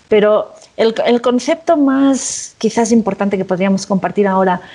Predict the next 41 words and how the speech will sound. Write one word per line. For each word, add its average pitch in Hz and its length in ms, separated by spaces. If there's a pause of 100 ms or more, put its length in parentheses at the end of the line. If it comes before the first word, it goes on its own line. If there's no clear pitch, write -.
(140)
que - 100
es - 80
que 254 60
el 233 80
curso 285 200
de 277 80
milagros 233 460
defiende 202 640
que 190 200
no 226 180
puedes 233 340
perdonar 196 420
al 185 140
otro. 170 420 (880)
O 208 60
sea, 208 140
es 233 220
absurdo, 180 640 (400)
es - 140
absurdo, 214 520
porque 196 420 (200)
el 226 140
hecho 285 200
de 294 100
que 254 120
tú 285 160
perdones 226 580
a 190 160
esa 214 220
persona 208 420
que 220 100
te 175 160
hirió, 165 400
y 185 100
no 208 80
estamos 208 320
diciendo 190 320
que 190 80
no 196 100
te 190 120
hiriera, 175 520